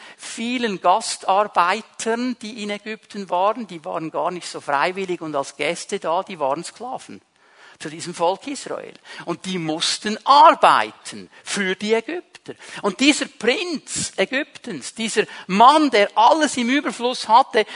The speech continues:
der den ganzen Reichtum hatte, der in diesem wunderschönen Palast lebt, fühlt sich hingezogen zu diesen Menschen im Dreck. Das ist interessant.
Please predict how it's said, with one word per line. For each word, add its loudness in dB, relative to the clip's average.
der 6
den 2
ganzen 2
Reichtum -2
hatte, 2
der 4
in 0
diesem -4
wunderschönen 0
Palast -6
lebt, -16
fühlt -14
sich -12
hingezogen -10
zu -18
diesen -16
Menschen -12
im -20
Dreck. -20
Das -18
ist -
interessant. -12